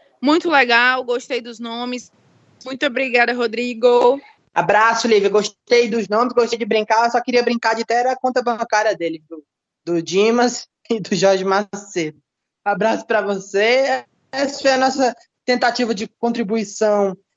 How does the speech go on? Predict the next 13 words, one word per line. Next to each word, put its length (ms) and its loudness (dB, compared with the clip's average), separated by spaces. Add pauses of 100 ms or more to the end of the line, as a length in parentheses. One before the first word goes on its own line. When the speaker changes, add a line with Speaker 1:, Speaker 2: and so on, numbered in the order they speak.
(140)
Speaker 2:
pra, 560 2
pra 180 -2
men-, 240 0 (260)
pra 480 2 (320)
fortificar 800 0 (160)
a 100 -4
mente 380 -2
do 80 -2
torcedor 720 -2
e 40 -4
também 380 -2
dar 380 2
aquela 440 2